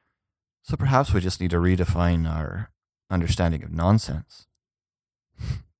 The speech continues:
Fair enough. What do you think happens when you combine all these pacts? I don't know. I've been asked to do so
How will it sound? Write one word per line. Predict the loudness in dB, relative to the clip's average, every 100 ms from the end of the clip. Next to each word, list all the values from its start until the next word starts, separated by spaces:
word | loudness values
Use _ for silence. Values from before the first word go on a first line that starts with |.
| _ _
Fair | -2 0 2
enough. | 2 0 -2 -6 -16 _ _ _ _ _ _ _ _ _ _ _ _ -2
What | 0 0
do | 0
you |
think | 0 0
happens | 2 2 2 4
when | 4
you | 4
combine | 4 2 2 2 2
all | 0 -10
these | -12
pacts? | -4 -4 -6 _ -20 _ _ _ _ _ _ _ _ _ _ _ _ -20 _ _
I | 0
don't | 2 4
know. | 4 0 -8 _ _ _ _ _ _ _ _ _ _
I've | -2 2 4 2
been | 2 4
asked | 4 2
to | -4
do | 0 2
so | 0 -4 -6